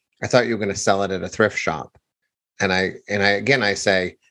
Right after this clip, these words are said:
"Yes, 'cause on a Sunday, somewhere in rural New Hampshire, I'm gonna find a thrift shop that finds value in a McDonald's uniform." That is what they purchase all the time.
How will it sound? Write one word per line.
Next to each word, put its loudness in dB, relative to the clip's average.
"Yes, -2
'cause -2
on 4
a -4
Sunday, 0
somewhere 0
in 0
rural 2
New -4
Hampshire, -4
I'm 0
gonna 0
find 2
a -4
thrift 2
shop -2
that 0
finds 0
value 0
in -6
a -2
McDonald's -2
uniform." -8
That 2
is -4
what 0
they 2
purchase -4
all -4
the -16
time. -10